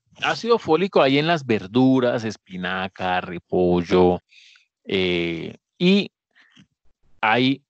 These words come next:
eh, los compuestos nitrogenados que trae la carne, el pollo, especialmente el pescado.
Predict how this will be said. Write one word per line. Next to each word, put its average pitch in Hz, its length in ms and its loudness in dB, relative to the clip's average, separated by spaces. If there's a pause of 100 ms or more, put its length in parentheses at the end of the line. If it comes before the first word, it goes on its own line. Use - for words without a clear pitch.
(100)
eh, 107 400 -6
los 110 180 -6
compuestos 117 480 -6
nitrogenados 135 760 -2
que 101 140 -6
trae 92 260 -4
la 107 140 -4
carne, 104 640 -2
el 87 200 -12
pollo, 107 540 4
especialmente 90 720 -12
el 90 80 -14
pescado. 120 420 -4